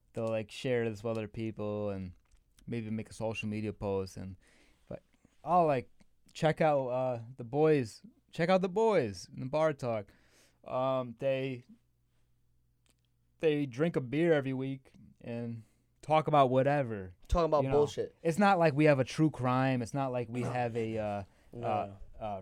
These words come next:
Speaker 1: religious podcast or, or whatever niche you wanna think of. It's just, like, we talk about
Speaker 2: We talk about
Speaker 1: whatever.
Speaker 2: the shit that y'all talk about at the bar when y'all are drinking beers. And that's just it.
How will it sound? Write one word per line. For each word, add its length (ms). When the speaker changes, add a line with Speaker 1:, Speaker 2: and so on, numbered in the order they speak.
Speaker 1:
religious 600
podcast 1120
or, 340
or 60
whatever 360
niche 320
you 80
wanna 180
think 360
of. 180
It's 120
just, 220
like, 240
we 160
talk 340
about 340
Speaker 2:
We 100
talk 200
about 60
Speaker 1:
whatever. 40
Speaker 2:
the 60
shit 280
that 140
y'all 200
talk 240
about 320
at 180
the 80
bar 340
when 140
y'all 240
are 60
drinking 480
beers. 480
And 80
that's 180
just 200
it. 220